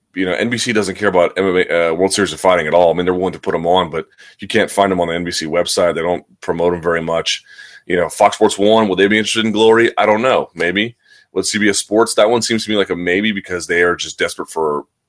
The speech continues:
you know, content, and they've aired on a time buy the Glory Super Fight series before. So, I don't know, but, like, to me, the idea, here's the problem fundamentally, which is what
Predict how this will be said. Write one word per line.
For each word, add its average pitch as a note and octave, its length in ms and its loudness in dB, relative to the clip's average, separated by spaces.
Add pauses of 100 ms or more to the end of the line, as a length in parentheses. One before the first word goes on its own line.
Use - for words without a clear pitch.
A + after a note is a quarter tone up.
(140)
you F2+ 100 -8
know, D2 280 -8
content, F2+ 400 0
and F2 100 -2
they've E2 160 -2
aired F2 280 4
on D#2 120 -4
a D2 60 -8
time E2+ 280 -2
buy G2+ 280 4 (580)
the F2 140 -8
Glory F2+ 240 -4
Super - 240 -6
Fight A#2+ 220 2
series C3+ 280 0
before. C3+ 460 -2 (840)
So, G2+ 840 4 (640)
I - 120 4
don't A2+ 120 2
know, A#2+ 160 4
but, - 140 -4
like, G#2 200 0
to A2+ 100 -4
me, A#2+ 180 2
the G#2+ 100 4
idea, G#2+ 320 2 (360)
here's G3+ 180 2
the - 80 -6
problem A#2 480 2
fundamentally, E2 640 -8 (400)
which G2 160 -10
is F#2+ 80 -8
what G2 340 0